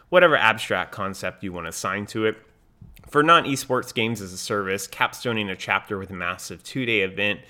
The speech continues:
kinda garners, like, free press, gives players a forced break, and it's a pretty good idea to, like, segment the end of a, you know, a container of content releases. So I'd really like to see more non-esports games pull this off. And again,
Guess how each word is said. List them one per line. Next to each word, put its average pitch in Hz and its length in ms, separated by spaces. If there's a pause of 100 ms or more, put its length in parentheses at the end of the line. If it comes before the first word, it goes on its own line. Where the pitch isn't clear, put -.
(280)
kinda 208 240
garners, 117 460
like, 82 160
free 120 320
press, 107 560
gives 104 300
players 101 440
a 85 80
forced - 460
break, 98 340
and 92 360 (240)
it's - 100
a 113 60
pretty 165 280
good 113 320
idea 104 600
to, 85 100
like, 76 240
segment 98 720
the 80 100
end 95 240
of 90 140
a, 95 340 (160)
you 120 140
know, - 140 (360)
a - 80
container 98 720
of 87 100
content 104 460
releases. 101 500
So 92 300 (720)
I'd 143 220
really 180 240
like 156 160
to 135 80
see 127 220
more 120 260
non-esports 110 880
games 95 300
pull 101 200
this 90 240
off. 78 240
And 104 100
again, 110 340